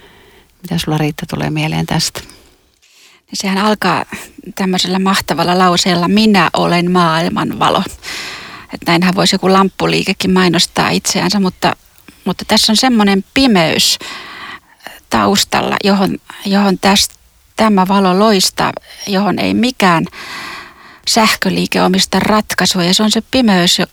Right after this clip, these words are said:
Speaker 2: joka ihmisellä on, kun hänellä ei ole Jumala-yhteyttä. Ja tähän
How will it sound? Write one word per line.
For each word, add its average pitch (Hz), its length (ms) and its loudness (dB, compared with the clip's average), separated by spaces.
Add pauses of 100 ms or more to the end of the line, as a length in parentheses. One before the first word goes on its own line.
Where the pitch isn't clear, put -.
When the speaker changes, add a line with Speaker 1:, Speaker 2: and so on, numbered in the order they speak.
(140)
Speaker 2:
joka 190 200 -4
ihmisellä 185 560 0
on, 190 140 2
kun 185 120 -2
hänellä 185 260 2
ei 175 40 4
ole 175 80 4
Jumala-yhteyttä. 202 1300 0 (1040)
Ja 196 80 -16 (180)
tähän 247 400 2